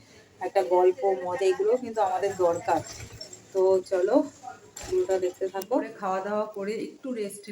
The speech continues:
নিয়ে, তো এখন দেখো ঘড়িতে বাজে ছটা বাজতে দশ। তো এখন আমি আমার রাইসটা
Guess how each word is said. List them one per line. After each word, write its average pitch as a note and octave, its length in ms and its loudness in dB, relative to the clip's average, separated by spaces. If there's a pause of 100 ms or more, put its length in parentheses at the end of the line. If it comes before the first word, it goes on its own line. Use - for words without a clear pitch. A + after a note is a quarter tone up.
নিয়ে, A3+ 160 -4 (440)
তো F#3 120 -10
এখন F3+ 340 -6
দেখো F#3+ 340 -6
ঘড়িতে F#3 360 -10
বাজে F3+ 320 -6
ছটা F3 280 -10
বাজতে F#3 320 -8 (200)
দশ। F3 200 -4 (460)
তো - 120 -16
এখন F3 260 -8
আমি F#3+ 220 -6
আমার F#3 240 -6
রাইসটা E3 360 -6